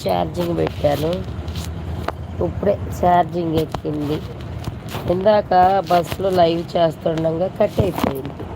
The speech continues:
అందుకోసం మళ్ళా పెట్టా. ఇప్పుడు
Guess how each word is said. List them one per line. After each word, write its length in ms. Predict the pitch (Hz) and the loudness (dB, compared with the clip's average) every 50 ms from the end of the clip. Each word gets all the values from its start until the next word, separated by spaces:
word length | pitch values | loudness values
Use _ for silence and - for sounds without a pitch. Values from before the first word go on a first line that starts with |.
| - - - - - - - - - - - - - - - - - - - - - - - - - - - - - - - - - | -10 -10 -10 -10 -10 -10 -10 -10 -10 -10 -10 -10 -10 -10 -10 -10 -10 -8 -8 -8 -10 -10 -10 -10 -10 -8 -8 -8 -6 -6 -6 -4 0
అందుకోసం 800 | 185 180 170 180 156 - - 175 175 165 151 - - 185 190 196 | 0 0 0 -2 -4 -2 -2 0 0 -2 -4 -4 -4 -2 -2 0
మళ్ళా 320 | 190 175 165 165 165 175 | 0 0 2 2 2 0
పెట్టా. 460 | 170 - - 175 - - - - 160 - - - - - - 180 | 0 0 0 -2 -2 -2 -4 -4 -4 -4 -4 -8 -12 -6 -4 -4
ఇప్పుడు 300 | 160 - - 170 151 | -4 -2 -4 -4 -4